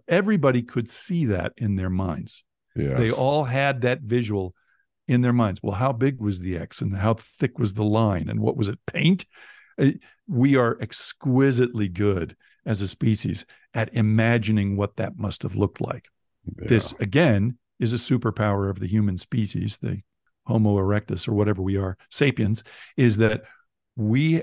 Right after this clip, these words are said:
Speaker 1: have the ability to port-, picture fiction in our heads and make it real. And to that extent, then, th-, you, just because you have told somebody a point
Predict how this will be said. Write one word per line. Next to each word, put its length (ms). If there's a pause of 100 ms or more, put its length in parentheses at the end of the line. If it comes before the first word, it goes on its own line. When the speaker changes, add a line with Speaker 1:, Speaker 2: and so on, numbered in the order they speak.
(140)
Speaker 1:
have 200
the 100
ability 420
to 280 (160)
port-, 320 (160)
picture 540 (160)
fiction 760
in 120
our 160
heads 480
and 240
make 200
it 100
real. 480 (720)
And 400 (760)
to 120
that 180
extent, 400
then, 300 (640)
th-, 160
you, 360 (480)
just 280
because 380
you 120
have 160
told 360
somebody 420
a 60
point 440